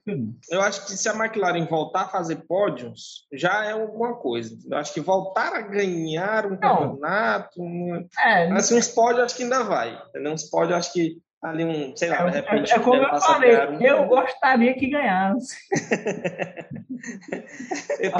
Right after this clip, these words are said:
Speaker 3: Ferrari,
Speaker 2: foda,
Speaker 3: pelo menos
Speaker 2: viu?
Speaker 3: uma corrida, né?
Speaker 2: McLaren,
Speaker 3: Uma corrida.
Speaker 2: Williams, as históricas aí, elas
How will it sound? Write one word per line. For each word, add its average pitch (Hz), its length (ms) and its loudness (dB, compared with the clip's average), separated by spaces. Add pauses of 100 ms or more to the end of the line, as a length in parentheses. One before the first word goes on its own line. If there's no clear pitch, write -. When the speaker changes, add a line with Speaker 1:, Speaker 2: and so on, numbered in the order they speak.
(120)
Speaker 3:
Ferrari, 220 200 2
Speaker 2:
foda, 170 120 2
Speaker 3:
pelo 233 140 2
menos - 140 2
Speaker 2:
viu? - 80 0
Speaker 3:
uma 262 120 -2
corrida, 226 400 -2
né? 226 320 -4
Speaker 2:
McLaren, 175 840 4
Speaker 3:
Uma - 100 -8
corrida. - 80 -4
Speaker 2:
Williams, 165 640 0
as 160 240 0
históricas 180 680 -2
aí, 165 200 2
elas 170 340 -2